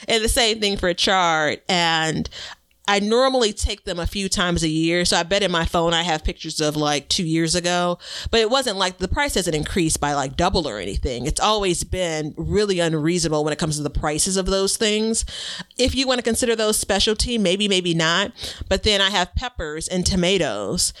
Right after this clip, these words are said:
right? And those are per pound. And you and I have talked about how I didn't even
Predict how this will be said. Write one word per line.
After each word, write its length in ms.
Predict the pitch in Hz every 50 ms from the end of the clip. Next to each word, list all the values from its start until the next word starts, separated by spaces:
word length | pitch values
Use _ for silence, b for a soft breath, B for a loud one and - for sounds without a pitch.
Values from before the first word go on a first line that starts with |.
| B B
right? 220 | - 180 180 170
And 140 | 180 170 160
those 260 | 190 208 240 254 214
are 120 | 208 196 185
per 340 | - - - - 214 190
pound. 600 | 180 - - 214 190 170 147 98 92 110 - 175 -
And 180 | 190 175 175 175
you 140 | 208 247 262
and 100 | 214 214
I 80 | 208
have 160 | 196 165 -
talked 340 | - - - 202 208 202 -
about 480 | 165 147 160 160 165 156 151 147 - B B B B B B B B
how 440 | - 196 180 170 165 156 156 - - -
I 140 | 190 214 254
didn't 240 | 302 320 294 269 233
even 240 | 208 190 175 165